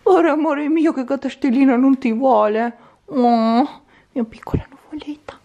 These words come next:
Gatto Denver deve fare il riposino pomeridiano in questo momento, quindi sta scegliendo una posizione perché è stanco. Lo so, amore, lo so, lo so. Mm,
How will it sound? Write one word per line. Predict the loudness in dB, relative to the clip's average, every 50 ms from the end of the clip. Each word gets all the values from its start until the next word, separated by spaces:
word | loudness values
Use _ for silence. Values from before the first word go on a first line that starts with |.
| _ -20 -20 _
Gatto | -14 -12 -6 -4 -2
Denver | -2 0 -2 -2 -4
deve | -4 -4 -4 -4
fare | -4 -4 -2 -2 -2
il | -2
riposino | -2 -2 -2 -2 0 2 4 2 2 2
pomeridiano | 0 -2 -4 -2 -2 -4 -4 -4 -4 -4 -4 -4 -4 -4
in | -4
questo | -6 -8 -10 -8 -6 -4
momento, | -4 -4 -4 -4 -6 -6 -6 -6 -6
quindi | -4 0 2 2 2 2
sta | 0 -4 -6
scegliendo | -6 -4 -4 -2 0 2 0 0 0 0 -2 -2 -2
una | -2 -2 -4
posizione | -6 -6 -8 -8 -8 -10 -12 -12 -8 -6 -6 -4 -4 -4 -2 0 0 0 -2 -4 -10 _ _ _ _ _ _ _ _ _ _ _ -20 _ -20 -20 _ _ _ _ _ _
perché | -16 -14 -12 -12 -12
è |
stanco. | -12 -14 -16 -14 -14 -12 -12 -14 -14 -16 -16 -16 -20 -20 _ -8
Lo | -6 -4 -4 -4
so, | -4 -4
amore, | -4 -2 -4 -6 -6 -6 -8 -6 -6 -6
lo | -6 -8 -8
so, | -10 -14 -14 -12 -10
lo | -6 -6 -6 -6
so. | -8 -8 -10 -10 -10 -10 -12 _ _ _ _ _ _ _ 0
Mm, | 0 0 0 -2